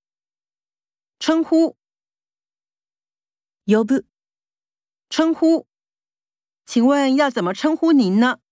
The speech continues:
Speaker 1: 自称。
Speaker 2: 自称する。
Speaker 1: 自称。他自称是大公司的老板。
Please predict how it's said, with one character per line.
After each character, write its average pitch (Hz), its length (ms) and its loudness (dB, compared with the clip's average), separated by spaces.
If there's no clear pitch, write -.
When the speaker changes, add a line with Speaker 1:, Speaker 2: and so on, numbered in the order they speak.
Speaker 1:
自 269 320 0
称。 226 400 -2
Speaker 2:
自 190 160 -2
称 269 260 0
す 247 240 -2
る。 208 160 0
Speaker 1:
自 294 280 0
称。 - 420 -4
他 320 160 -2
自 320 240 -6
称 269 300 -2
是 269 160 -4
大 262 180 -2
公 294 180 -2
司 339 220 -4
的 294 80 0
老 196 240 -2
板。 170 460 -6